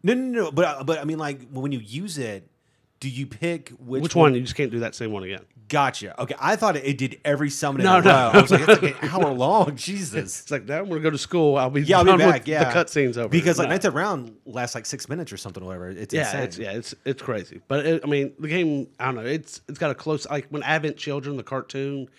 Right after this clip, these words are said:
Speaker 2: came out, like, I didn't know when it was coming, but I knew it was coming. I used to go to Best Buy every Tuesday <laughs> just to see
Speaker 1: I think I still
Speaker 2: what
Speaker 1: own that, actually.
Speaker 2: Yeah, I actually still own it, too. But, and it's not that great, but
Speaker 1: It's not. The, it, it feels like one long cutscene.
Speaker 2: Yeah. But, like,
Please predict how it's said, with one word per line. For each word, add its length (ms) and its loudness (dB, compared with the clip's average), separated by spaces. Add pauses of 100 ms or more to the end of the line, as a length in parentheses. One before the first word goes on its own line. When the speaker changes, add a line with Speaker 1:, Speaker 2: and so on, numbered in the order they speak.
(120)
Speaker 2:
came 160 -4
out, 160 -4
like, 200 -8
I 120 2
didn't 160 -2
know 100 0
when 180 -4
it 40 -2
was 160 -8
coming, 280 -6
but 100 -6
I 60 -4
knew 220 -6
it 60 -6
was 100 -10
coming. 180 -10 (400)
I 40 -2
used 180 -6
to 60 -12
go 160 -2
to 80 -10 (160)
Best 240 -6
Buy 160 -2 (100)
every 280 -6
Tuesday 500 -6 (160)
<laughs> 140 -12
just 340 0
to 60 -4
see 420 -2
Speaker 1:
I 40 -6
think 140 2
I 40 -2
still 160 0
Speaker 2:
what 100 -8
Speaker 1:
own 140 -2
that, 140 -6
actually. 260 -8
Speaker 2:
Yeah, 100 -2
I 20 -2
actually 340 -2
still 220 -6
own 120 -4
it, 100 -10
too. 180 -6
But, 240 -10 (320)
and 100 2
it's 160 4
not 200 -4
that 180 -6
great, 300 -20
but 160 -18 (680)
Speaker 1:
It's 160 -4
not. 220 -10
The, 160 -2
it, 240 -8
it 80 -4
feels 220 4
like 160 0
one 360 -4
long 220 -6
cutscene. 460 -12
Speaker 2:
Yeah. 260 2 (460)
But, 220 2
like, 160 -4